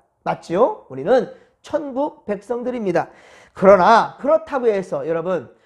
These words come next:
우리가 하나님을 믿고 그리고 천국 백성이 되었다 하지만,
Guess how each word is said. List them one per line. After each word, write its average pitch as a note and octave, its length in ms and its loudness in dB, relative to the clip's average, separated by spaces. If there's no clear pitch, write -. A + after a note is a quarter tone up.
우리가 A3 760 0
하나님을 D#4 640 -4
믿고 F#3 560 -8
그리고 A#3 500 2
천국 F#4 460 -6
백성이 B3 400 -4
되었다 F3+ 320 -8
하지만, E3+ 500 -6